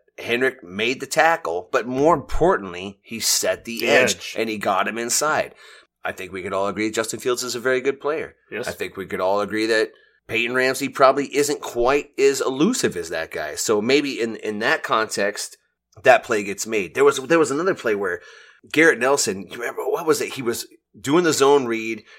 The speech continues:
Speaker 1: he shuffles down and he makes a tackle. Like, his footwork was just impeccable. And
Speaker 2: Yeah,
Speaker 1: he
Speaker 2: it was a,
Speaker 1: came
Speaker 2: it was, I think, a third and short
Speaker 1: Yeah, it
Speaker 2: even.
Speaker 1: was a th-, yeah.
Speaker 2: And he comes across, it was like a zone read, and he came across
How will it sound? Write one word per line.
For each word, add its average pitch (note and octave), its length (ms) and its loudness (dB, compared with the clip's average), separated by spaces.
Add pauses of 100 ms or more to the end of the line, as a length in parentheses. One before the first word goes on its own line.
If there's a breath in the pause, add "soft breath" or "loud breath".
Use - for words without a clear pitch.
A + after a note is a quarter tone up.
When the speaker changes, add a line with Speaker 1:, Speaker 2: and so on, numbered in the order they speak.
Speaker 1:
he A2 100 -10
shuffles B2+ 440 0
down A2 260 -2
and G2 100 -6
he G#2 60 -4
makes G#2+ 240 -2
a G2+ 60 -12
tackle. F#2+ 680 -2 (480)
Like, B2 200 0
his D3 180 0
footwork D#3+ 580 2
was C#3 240 6
just - 260 -6
impeccable. C3+ 840 0
And E3 80 2
Speaker 2:
Yeah, F3 120 12
Speaker 1:
he - 20 12
Speaker 2:
it - 20 10
was B2 100 2
a, C3 40 4
Speaker 1:
came - 120 2 (160)
Speaker 2:
it D3 40 -4
was, C3 120 2
I B2 80 4
think, C3 140 2
a A#2+ 60 0
third E3 260 2
and A2+ 80 -2
short D#3+ 340 2
Speaker 1:
Yeah, A#3 120 8
it D3 40 8
Speaker 2:
even. E3 100 8
Speaker 1:
was A#3+ 160 8
a A#3+ 80 2
th-, - 160 0
yeah. D3+ 280 2
Speaker 2:
And E3 140 6
he C#3+ 60 4
comes F#3 320 2
across, F3+ 180 -2
it - 20 0
was C#3+ 100 0
like C3+ 100 2
a B2+ 40 4
zone D3 280 4
read, E3 180 2
and B2+ 80 -2
he A2 60 -2
came F#3 240 4
across D3 520 6